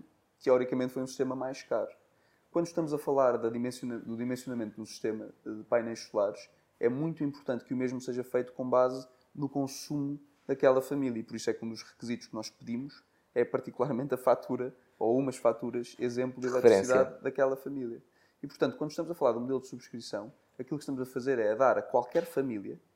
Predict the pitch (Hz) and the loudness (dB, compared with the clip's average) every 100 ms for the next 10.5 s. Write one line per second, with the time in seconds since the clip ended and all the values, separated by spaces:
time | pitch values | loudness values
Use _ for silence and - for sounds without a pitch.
0 | _ _ 127 - - 143 135 113 120 120 | _ _ -12 -8 -4 2 4 2 0 -4
1 | 120 110 - - 117 - - 113 110 - | -4 -6 -4 -2 -2 -4 -2 -4 -4 -6
2 | 135 139 156 - - 143 - - 175 113 | 0 6 4 4 -2 -2 -4 -2 2 2
3 | - - 123 151 147 - 127 123 - 110 | 0 -8 -6 -4 -4 -4 -4 -6 -8 -10
4 | 107 110 123 107 101 - - 123 165 - | -10 0 0 0 -4 -10 -6 -2 -2 -4
5 | - 143 139 160 143 113 - - - 127 | -6 -4 -2 -2 -4 -4 -4 -4 -2 -2
6 | 117 143 139 127 - 104 - _ _ _ | 0 2 2 0 -6 -8 -10 _ _ _
7 | - 117 113 131 127 107 107 - 107 123 | -4 4 4 6 2 2 -2 -8 -6 -6
8 | 113 107 104 104 - 107 101 101 113 107 | -6 -4 -4 -6 -4 -2 -2 -4 -8 -6
9 | 107 113 113 170 - _ _ _ _ _ | -6 -8 -8 -10 -14 _ _ _ _ _
10 | - 151 151 147 | -6 -4 -4 -8